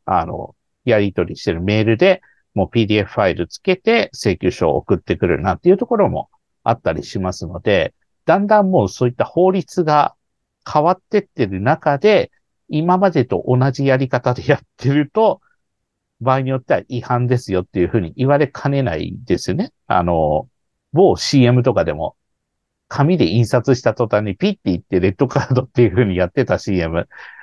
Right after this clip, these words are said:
あるかと思うんですけれども、そういったところのように、今までと、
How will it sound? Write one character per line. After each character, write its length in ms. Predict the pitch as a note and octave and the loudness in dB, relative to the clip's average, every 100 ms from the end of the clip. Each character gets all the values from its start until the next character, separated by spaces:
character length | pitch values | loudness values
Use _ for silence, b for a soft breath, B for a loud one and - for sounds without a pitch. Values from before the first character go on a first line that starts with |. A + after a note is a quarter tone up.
| B | B
あ 120 | A#2 | 0
る 100 | A#2 | 2
か 120 | F2 | 0
と 120 | E2+ D#2+ | -2 -2
思 180 | E2 | -2
う 20 | E2 | -4
ん 60 | |
で 100 | E2+ | -6
す 100 | - | -6
け 80 | - | -4
れ 80 | D#2+ | -2
ど 120 | E2+ | 0
も、 260 | F3 F3+ G2+ | 4 4 2
そ 200 | - A#3 | 0 0
う 40 | |
い 40 | |
っ 20 | G#3+ | 2
た 160 | A#3 | 0
と 140 | A3+ G#3+ | 0 0
こ 160 | A3+ | 0
ろ 240 | A3+ A3+ G#3+ | 2 2 2
の 120 | G#3+ | 2
よ 120 | G#3 | 2
う 20 | |
に、 180 | B2+ - | 2 -2
今 280 | F#3+ A#3 D4+ | -2 0 2
ま 160 | D#4+ C#4 | 2 2
で 160 | - | 2
と、 160 | B2+ | 0